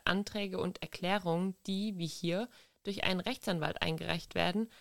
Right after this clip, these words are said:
sind gemäß Paragraph hundertdreißig D Satz eins Z P O als elektronisches Dokument zu übermitteln. Ein Formverstoß führt zur Unwirksamkeit der Prozesserklärung.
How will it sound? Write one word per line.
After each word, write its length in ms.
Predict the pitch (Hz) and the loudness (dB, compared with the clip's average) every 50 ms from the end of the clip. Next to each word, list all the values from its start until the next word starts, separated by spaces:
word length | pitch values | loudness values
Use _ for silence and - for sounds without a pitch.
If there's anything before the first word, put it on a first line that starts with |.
| - _ _ _ | -20 _ _ _
sind 220 | - - 294 285 - | -8 -8 -8 -4 0
gemäß 280 | 254 214 196 196 196 | 2 2 2 2 0
Paragraph 460 | - - 185 175 175 170 - 175 - - | -2 -4 -4 -4 -4 -4 -6 -6 -4 -2
hundertdreißig 800 | 202 196 170 165 - - - 170 180 160 - 170 - - - | -2 0 -2 -2 -4 -2 0 0 0 0 -4 -8 -12 -8 -4
D 120 | - 185 185 | -4 -2 -2
Satz 280 | - 165 156 - - - | -2 -2 -4 -6 -6 0
eins 360 | - - 117 254 269 - - - | 2 2 4 4 2 -2 -8 -4
Z 260 | - 226 214 208 - | -2 -2 -2 -2 -4
P 120 | 220 - | -4 0
O 100 | - 202 | 2 2
als 220 | 196 190 196 196 - | 4 4 2 2 0
elektronisches 800 | - 180 180 175 - - - 185 196 202 196 175 170 156 - | -2 -2 -2 -4 -4 -4 0 4 4 6 6 4 2 0 -2
Dokument 500 | - 151 151 - 160 156 151 147 156 - | -4 -6 -6 -4 -6 -4 -4 -4 -4 -4
zu 80 | - - | -6 -8
übermitteln. 760 | - - 170 170 82 85 - - - - - - - - - _ _ _ _ _ _ _ _ _ _ _ | -4 -2 -2 -2 -2 -4 -6 -6 -8 -8 -8 -8 -10 -12 -16 _ _ _ _ _ _ _ _ _ _ _
Ein 160 | - 202 202 | 0 0 0
Formverstoß 840 | - - - 202 202 262 294 - 302 - - - 269 277 294 294 - | 0 0 0 2 2 2 0 -2 -2 -2 0 0 2 2 2 0 -2
führt 260 | - - 240 233 233 | 0 0 0 0 2
zur 200 | - - - - | -2 -6 -6 -2
Unwirksamkeit 800 | - 208 196 180 160 - - - - - - - - 175 165 - | 2 2 2 2 0 -2 -4 -6 -6 -6 -6 -6 -6 -6 -6 -4
der 60 | - | -6
Prozesserklärung. 1200 | - - - 156 - - 170 165 - - - - - 165 160 - - - - - - - 110 - 185 | -6 -6 -8 -10 -8 -8 -8 -8 -6 -8 -8 -8 -6 -4 -4 -4 -4 -4 -6 -6 -6 -6 -8 -10 -14